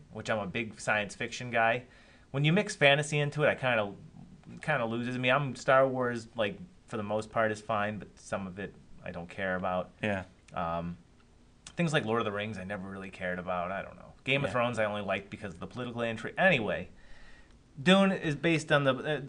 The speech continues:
Speaker 1: uh, the book by, uh, Frank Herbert, um, about two, I believe, two powerful royal families fighting over a desert planet, uh, amidst a sci-fi fantasy backdrop. Simple as that. We'll leave it there.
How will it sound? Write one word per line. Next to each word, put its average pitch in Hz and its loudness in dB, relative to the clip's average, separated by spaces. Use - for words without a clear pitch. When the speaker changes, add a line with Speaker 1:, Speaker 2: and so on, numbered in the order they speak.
Speaker 1:
uh, 135 -2
the 123 -2
book 151 2
by, 120 8
uh, 110 6
Frank 151 2
Herbert, 143 4
um, 107 2
about 120 2
two, 147 4
I 127 6
believe, 127 0
two 151 2
powerful 135 4
royal 117 4
families 113 2
fighting 110 4
over 107 2
a 104 -4
desert 104 0
planet, 104 0
uh, 85 0
amidst 98 -6
a 98 -10
sci-fi 98 0
fantasy 95 -4
backdrop. 87 -4
Simple 90 -8
as 87 -6
that. 80 -8
We'll 90 -14
leave 87 -16
it - -20
there. - -14